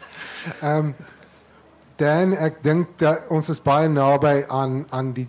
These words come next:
ons uurglas het helaas ook nou uitgeloop. Ehm, ek dink daai sand is deur. Ek wil aansluit by die laaste vraag.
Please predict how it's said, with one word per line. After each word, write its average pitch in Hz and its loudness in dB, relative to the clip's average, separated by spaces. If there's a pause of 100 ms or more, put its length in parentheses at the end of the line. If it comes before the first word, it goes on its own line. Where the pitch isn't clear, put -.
(120)
ons 156 -2
uurglas 143 0
het 127 -2
helaas 127 0 (560)
ook 156 0
nou 139 2
uitgeloop. 139 0 (120)
Ehm, 123 -6
ek 127 -10
dink 131 -4
daai 127 2
sand 143 -4
is 131 -6
deur. 143 0 (380)
Ek 170 -6
wil 214 2
aansluit 190 2
by 143 2
die 135 0
laaste 123 0
vraag. 135 0